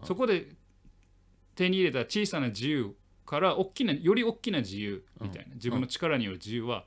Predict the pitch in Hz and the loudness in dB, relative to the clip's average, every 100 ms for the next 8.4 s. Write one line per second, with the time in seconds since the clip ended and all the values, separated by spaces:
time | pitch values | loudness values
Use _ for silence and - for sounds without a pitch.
0 | - - 123 165 202 120 92 110 117 92 | -10 -4 -2 0 -2 -4 -8 -10 -8 -10
1 | - - 160 196 107 117 117 113 101 - | -10 -4 -4 -2 -4 -4 -4 -6 -12 -14
2 | _ - 117 - 165 233 202 - _ _ | _ -4 -4 -4 -4 -2 -2 -4 _ _
3 | 120 139 143 196 - 101 113 160 143 - | -2 0 0 -4 -8 -12 -6 -4 -4 -6
4 | _ - 127 147 151 143 175 147 147 175 | _ -6 -4 -2 -2 -2 -4 -6 -6 -6
5 | - - - - 117 110 110 - - - | -8 -14 -20 -8 -6 -4 -6 -12 -18 -20
6 | - - 95 - - 156 233 247 247 240 | -10 -2 0 0 -4 -2 4 6 8 6
7 | 196 240 143 117 147 107 - _ _ _ | 0 2 2 2 0 -4 -8 _ _ _
8 | 127 110 107 107 | -12 -8 -8 -10